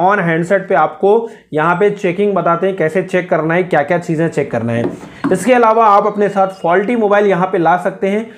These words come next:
जो आप section, जिस दिन हमारा जो section होता है उस time पे आप repair कर सकते हैं। यहाँ पे live repairing होती है, Live classes होते हैं, सिर्फ teacher नहीं, student भी यहाँ पे काम करते हैं। जी हाँ friends, सिर्फ teacher नहीं, बार बार बोल रहा हूँ, teacher ही काम नहीं करते ये फोन fix में,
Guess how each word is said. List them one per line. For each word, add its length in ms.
जो 100
आप 320
section, 460
जिस 120
दिन 220
हमारा 280
जो 100
section 340
होता 180
है 60
उस 140
time 160
पे 80
आप 260
repair 280
कर 140
सकते 260
हैं। 360
यहाँ 200
पे 140
live 360
repairing 380
होती 240
है, 320
Live 360
classes 360
होते 180
हैं, 200
सिर्फ 280
teacher 340
नहीं, 300
student 420
भी 100
यहाँ 180
पे 140
काम 280
करते 260
हैं। 180
जी 120
हाँ 120
friends, 320
सिर्फ 260
teacher 320
नहीं, 280
बार 180
बार 180
बोल 160
रहा 80
हूँ, 160
teacher 300
ही 80
काम 240
नहीं 140
करते 240
ये 60
फोन 240
fix 260
में, 240